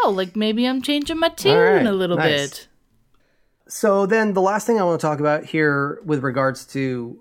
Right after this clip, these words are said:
Speaker 2: what Tolkien's doing, like, the examples, is one of the things that a lot of people who have looked at these examples in Tolkien's work have noted is that a lot of what Tolkien's doing in his works is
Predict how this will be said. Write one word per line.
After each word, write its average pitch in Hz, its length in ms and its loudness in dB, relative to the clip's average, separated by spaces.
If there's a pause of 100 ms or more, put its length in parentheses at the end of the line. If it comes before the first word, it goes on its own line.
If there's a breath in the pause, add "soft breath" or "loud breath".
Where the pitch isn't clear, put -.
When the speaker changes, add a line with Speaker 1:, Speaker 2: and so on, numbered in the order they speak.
(120)
Speaker 2:
what 151 340 -4
Tolkien's 120 460 -4
doing, 113 640 -4
like, 123 200 -4
the 123 100 -4
examples, 120 720 -4 (100)
is 123 360 -8 (400)
one 180 220 0
of 247 80 6
the 208 60 2
things 156 240 0
that 147 100 2
a - 20 -4
lot 143 160 0
of 147 80 -4
people 156 220 0
who 143 100 2
have 131 140 -2
looked 131 240 -2
at 135 100 -6
these 117 160 -4
examples 117 540 -6
in 110 80 -12
Tolkien's 107 420 -10
work 170 260 0
have 123 140 -4
noted 139 580 -2
is 127 360 -8
that 127 280 -4 (440 soft breath)
a - 80 0
lot 151 260 0
of 190 100 -2
what 165 160 -2
Tolkien's 131 600 -2
doing 135 840 0
in 135 180 -8
his 120 220 -6
works 107 460 -6 (180)
is 131 520 -6